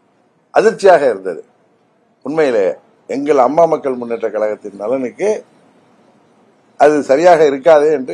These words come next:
எங்கள் கட்சியில இருந்து யோசிச்சப்ப, but அவங்க கட்சி முடிவு. அதற்கு பிறகும் நாங்கள் அமைதியாக இருந்ததற்கு காரணம் உங்களுக்கு சொல்லிட்டேன். அம்மாவின் தொண்டர்கள்,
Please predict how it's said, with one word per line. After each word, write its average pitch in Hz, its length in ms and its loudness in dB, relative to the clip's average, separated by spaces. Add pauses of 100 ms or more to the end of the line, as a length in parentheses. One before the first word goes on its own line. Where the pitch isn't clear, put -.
எங்கள் 196 180 -4
கட்சியில 226 300 2
இருந்து 175 240 -2
யோசிச்சப்ப, 135 420 -8
but 214 60 -8
அவங்க 208 340 2
கட்சி 196 260 -4
முடிவு. 143 360 -8 (480)
அதற்கு 175 480 0
பிறகும் 208 460 -2
நாங்கள் 180 360 2
அமைதியாக 190 520 4
இருந்ததற்கு 156 520 -4
காரணம் 160 360 2
உங்களுக்கு 131 400 -6
சொல்லிட்டேன். 113 420 -4 (340)
அம்மாவின் 196 640 2
தொண்டர்கள், 135 580 -6